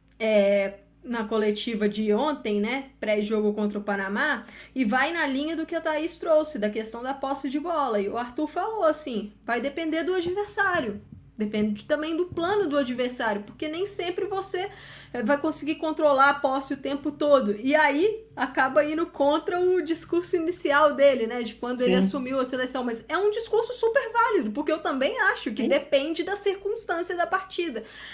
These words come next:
Speaker 1: Então, acho que aos poucos a gente tá vendo aí esse trabalho florescer. Lógico que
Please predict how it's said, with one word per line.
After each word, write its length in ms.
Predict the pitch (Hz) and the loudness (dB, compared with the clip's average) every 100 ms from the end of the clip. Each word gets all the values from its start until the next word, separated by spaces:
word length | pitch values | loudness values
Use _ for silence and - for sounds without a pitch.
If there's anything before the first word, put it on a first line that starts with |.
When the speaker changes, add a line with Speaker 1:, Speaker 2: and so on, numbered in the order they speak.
| - - | -18 -10
Speaker 1:
Então, 220 | 269 349 370 | -6 0 0
acho 220 | 381 - | 0 -2
que 180 | 294 - | -4 -2
aos 320 | 320 392 - | 0 0 -4
poucos 480 | - 359 427 427 381 | -2 0 0 0 0
a 80 | 370 | 0
gente 280 | 381 370 | -2 -2
tá 160 | 403 381 | 0 0
vendo 320 | 311 330 349 | 0 -4 -4
aí 160 | 311 311 | -4 -4
esse 240 | 320 - | -6 -8
trabalho 420 | 320 311 294 294 | -4 0 2 0
florescer. 720 | 330 320 311 359 - 302 220 240 | 0 2 2 2 -2 -4 -2 0
Lógico 420 | 269 320 359 370 | 2 4 2 -4
que 200 | 381 | -4